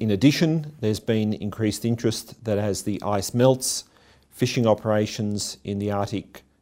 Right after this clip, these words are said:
and the Antarctic may expand, and also there are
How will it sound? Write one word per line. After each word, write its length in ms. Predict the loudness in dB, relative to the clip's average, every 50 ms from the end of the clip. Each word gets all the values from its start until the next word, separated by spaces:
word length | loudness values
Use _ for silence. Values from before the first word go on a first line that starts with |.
| _ _ -10
and 180 | -8 -6 -4 -2
the 120 | -2 0
Antarctic 540 | -2 -2 -4 -4 -4 -2 -2 -2 -2 -4 -10 -20 _ _
may 160 | -8 -6 -6 -6
expand, 600 | -6 -6 -4 0 2 4 6 6 4 4 0 -2 -8 -14 -20 -20 -20 -20 -20 -20 -20 _ _ _ 0
and 100 | 2 4
also 300 | 4 4 4 4 4 6
there 240 | 6 6 6 6 6
are 220 | 4 2 0 -2